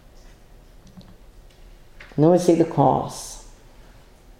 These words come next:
As we are going through these events, as we, we look upon the, the road that Jesus walked to Calvary, bearing the weight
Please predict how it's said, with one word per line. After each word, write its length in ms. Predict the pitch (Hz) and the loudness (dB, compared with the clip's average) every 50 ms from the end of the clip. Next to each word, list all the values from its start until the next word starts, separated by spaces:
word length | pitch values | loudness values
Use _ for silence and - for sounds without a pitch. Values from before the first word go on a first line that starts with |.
| _ _ _ - _ - - - - - - - - - - - - - - - - - - | _ _ _ -20 _ -20 -20 -20 -20 -20 -20 -20 -20 -20 -20 -20 -20 -20 -20 -20 -20 -8 0
As 220 | - 165 202 190 185 | 2 2 2 4 2
we 80 | 190 | 2
are 140 | 185 175 175 | 2 4 4
going 320 | 175 180 185 190 190 190 | 4 2 4 2 0 2
through 140 | 190 175 175 | 2 2 2
these 300 | 170 175 175 170 165 165 | 4 4 4 4 4 2
events, 800 | 151 139 143 160 160 156 151 143 - - - - - - - - | 0 2 4 4 4 4 2 0 -2 -6 -12 -14 -12 -6 0 2
as 460 | - 76 147 151 160 165 160 156 170 | 2 4 4 4 4 2 2 2 2
we, 360 | 165 160 156 147 143 147 - - - - - - - | 2 2 2 2 -2 -4 -8 -16 -20 -20 -20 -14 0
we 100 | - 156 | 2 4
look 240 | 165 170 185 185 180 | 4 4 4 4 2
upon 500 | 180 180 175 165 165 165 160 160 160 156 | -2 0 2 2 2 2 2 2 2 2
the, 240 | 156 151 147 143 - | 2 2 2 2 2
the 140 | 156 156 151 | 2 2 2
road 600 | 147 151 160 160 160 151 147 139 135 - 143 - - - - - - - - - - - - | 4 4 4 4 6 4 2 2 -2 -6 -10 -16 -18 -20 -20 -20 -20 -20 -20 -20 -20 -4 -4
that 100 | 135 135 | -2 -2
Jesus 500 | 135 139 151 151 147 143 147 139 - - | 2 4 4 4 4 2 -2 -4 -2 0
walked 640 | 147 147 143 139 135 131 - - - - - - - - - - - - - _ _ - | 2 4 4 4 2 -2 -4 -10 -14 -16 -20 -20 -20 -20 -20 -20 -20 -20 -20 _ _ -10
to 80 | - 143 | -10 -4
Calvary, 720 | - 143 139 139 139 139 135 135 135 131 131 131 143 139 - - - - - - - - - - - - _ - _ - - - - - - | 0 2 2 4 2 2 0 0 0 0 -2 -2 -6 -10 -14 -20 -20 -20 -20 -20 -20 -20 -20 -20 -20 -20 _ -20 _ -20 -20 -20 -20 -18 -6
bearing 500 | 160 151 160 160 165 165 170 170 165 165 | 2 4 4 6 6 4 4 4 4 4
the 80 | 160 151 | 4 4
weight 500 | 147 151 151 147 131 123 - - - | 4 4 2 2 0 -2 -6 -12 -16